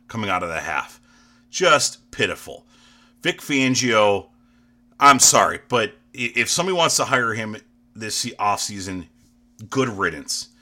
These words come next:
I'm sick of seeing my best pass rushers in coverage every single game. The only times the Bears defense have been good this season is when he doesn't use them in coverage. Every time that they've lost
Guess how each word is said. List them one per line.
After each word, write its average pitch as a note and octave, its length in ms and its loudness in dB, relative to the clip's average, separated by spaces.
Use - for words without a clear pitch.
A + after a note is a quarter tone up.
I'm D#3+ 160 6
sick G3+ 380 4
of F#3+ 100 -2
seeing A2+ 500 2
my A2+ 120 6
best D3+ 380 4
pass B2 380 4
rushers A2 680 -2
in A3 240 4
coverage A2+ 760 6
every F#3+ 540 2
single E3 680 -2
game. A2+ 320 -4
The C#3+ 100 -2
only A#3+ 220 4
times G#3+ 360 2
the D#3+ 120 -4
Bears D#3 360 2
defense C#3 440 -2
have G#2+ 160 -10
been G#2 240 -4
good B2+ 220 0
this E3 140 -6
season F#3 400 -6
is C3+ 160 -4
when D3+ 140 -8
he A2+ 240 -8
doesn't D3 440 -2
use C#3 240 -10
them C3 160 -4
in A#2+ 100 -6
coverage. - 580 -8
Every G3+ 260 2
time F#3+ 260 2
that E3+ 80 -8
they've D3+ 180 -6
lost A2 640 -6